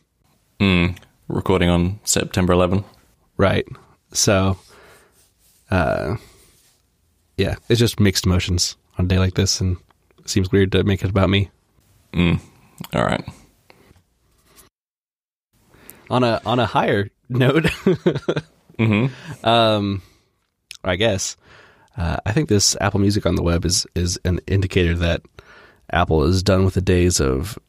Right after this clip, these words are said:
Speaker 2: of developing iTunes for Windows, and they're gonna be expecting everyone to use the web player from now on.
Speaker 1: Ah, right. So this is probably less about,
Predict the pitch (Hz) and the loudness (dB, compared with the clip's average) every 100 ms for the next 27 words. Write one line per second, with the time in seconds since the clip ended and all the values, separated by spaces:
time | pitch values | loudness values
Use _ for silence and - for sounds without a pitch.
0 | - 85 85 92 - - - - _ _ | 0 0 0 -4 -10 -12 -18 -20 _ _
1 | _ _ _ _ - 92 87 87 - 82 | _ _ _ _ -2 0 2 2 2 2
2 | 87 - - 87 - 92 87 - 87 - | 0 -2 -2 -2 2 2 0 0 0 2
3 | - - - - _ _ _ - - 85 | 2 0 0 -4 _ _ _ -4 0 2
4 | 87 87 - 98 - - - - - - | 2 2 2 0 -2 -20 -20 -16 -6 -4
5 | - 87 85 87 87 87 92 82 90 90 | -2 0 0 2 2 2 2 2 0 0
6 | - 82 104 - 87 85 90 95 92 _ | 0 0 0 0 0 2 2 0 -2 _
7 | _ _ _ _ - _ - - 98 98 | _ _ _ _ -20 _ -20 -8 -2 0
8 | 98 95 90 82 92 - - 92 101 - | 2 2 0 -2 -6 -6 0 2 0 0
9 | 101 120 95 - 95 85 87 87 82 85 | 0 0 -2 0 0 2 2 0 -2 0
10 | 80 - - | 0 -4 -10